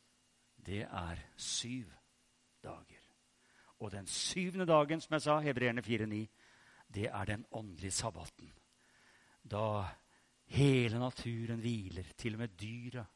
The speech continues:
har slutter å bite, og slutter å være rovdyr. Tenk på Jesaja elleve, profetiene.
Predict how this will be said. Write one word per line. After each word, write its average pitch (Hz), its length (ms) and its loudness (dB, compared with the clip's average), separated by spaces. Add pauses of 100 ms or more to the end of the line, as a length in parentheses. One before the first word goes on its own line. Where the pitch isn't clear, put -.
(800)
har 113 80 -8
slutter - 680 -6
å 110 100 -2
bite, 101 520 -4 (920)
og 147 80 -14
slutter - 760 -6
å 110 80 -6 (1300)
være 110 260 0
rovdyr. 92 540 -4 (840)
Tenk 107 200 -4
på 123 100 0
Jesaja 113 480 2 (720)
elleve, 107 400 4
profetiene. 110 760 -6